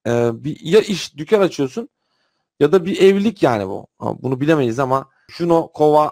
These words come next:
altıncı ev iş arkadaşı demek. On sekiz oradan tabii. Yirmi iki oradan. Kırk yapıyor ya. Tam tersine Venüs, Merkür ne kadar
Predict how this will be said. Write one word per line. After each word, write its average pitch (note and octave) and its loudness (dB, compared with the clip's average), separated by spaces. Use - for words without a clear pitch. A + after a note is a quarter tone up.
altıncı C#3 0
ev F#3+ 4
iş G3 -6
arkadaşı C3 -4
demek. F2+ -16
On C#3 -4
sekiz C3 -6
oradan C#3 2
tabii. A2 -10
Yirmi B2+ -6
iki C3+ -2
oradan. D3 0
Kırk G#3 -6
yapıyor D3+ -4
ya. D3+ -10
Tam G3+ 2
tersine A#2+ 0
Venüs, F#3 2
Merkür E3 0
ne G3+ 2
kadar G3 2